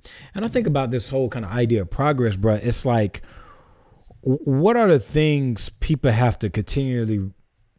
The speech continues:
talk about that hurts and that what makes us proud?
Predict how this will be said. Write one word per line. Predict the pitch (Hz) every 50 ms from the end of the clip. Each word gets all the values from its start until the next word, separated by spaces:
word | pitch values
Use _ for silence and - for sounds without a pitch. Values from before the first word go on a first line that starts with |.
| _ _
talk | - - - 139 135 - -
about | 120 104 117 120 113 104 95 95
that | 104 95 85 -
hurts | - - 107 92 78 - - - - - - - _ _ _ _ _ _ _ _ _ _ _ -
and | - 123 120 120
that | 113 104
what | 110 123 117
makes | 110 113 120 113 - - -
us | 113 92 -
proud? | - - - - 90 90 82 78 71 67